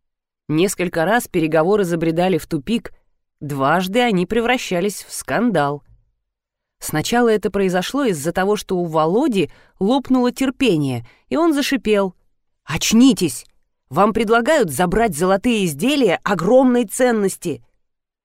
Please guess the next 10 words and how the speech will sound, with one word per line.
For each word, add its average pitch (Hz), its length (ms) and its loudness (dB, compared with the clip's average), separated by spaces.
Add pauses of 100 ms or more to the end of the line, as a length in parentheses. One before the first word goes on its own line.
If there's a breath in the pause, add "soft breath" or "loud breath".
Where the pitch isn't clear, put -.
(240)
«Нам 285 260 2
и 285 60 0
без 254 240 2
них 233 240 2
хорошо», 196 600 0 (300)
зевнула 165 600 2
Ирина. 151 400 -2 (360)
«Да», 269 420 4 (320)
кивнул 208 400 2
Вадим, 165 440 2